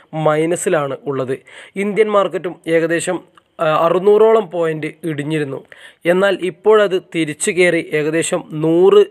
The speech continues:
നൂറ്റിനാൽപത് പോയിന്റ് മൈനസിലാണ് ഉള്ളത്. ഒരുപക്ഷെ സ്വർണത്തിന് നേരത്തെ നല്ല രീതിയിലുള്ള ഇടിവിന് സാധ്യതയുണ്ടായിരുന്ന സാഹചര്യത്തിൽ നിന്ന്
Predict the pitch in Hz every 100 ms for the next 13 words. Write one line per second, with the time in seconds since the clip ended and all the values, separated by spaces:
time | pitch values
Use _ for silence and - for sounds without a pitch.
0 | - 151 160 156 180 170 170 165 190 190
1 | 151 151 147 151 - - 147 147 156 -
2 | 165 143 139 - _ _ - 156 139 120
3 | - _ _ - _ 185 196 185 - 180
4 | - - - 170 170 175 185 180 170 -
5 | 165 170 185 180 202 202 - 165 175 190
6 | 220 254 208 180 185 175 170 170 151 180
7 | 190 - 165 160 156 175 180 160 160 151
8 | 156 - - - - - 165 147 156 170
9 | 160 175 156 143 143